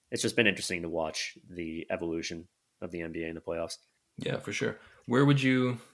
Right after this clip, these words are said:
Speaker 2: take Chet?
Speaker 1: So I'm constantly waffling.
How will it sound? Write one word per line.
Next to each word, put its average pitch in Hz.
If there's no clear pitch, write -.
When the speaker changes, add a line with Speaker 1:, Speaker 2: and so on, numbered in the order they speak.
Speaker 2:
take 117
Chet? -
Speaker 1:
So 127
I'm 165
constantly 165
waffling. 92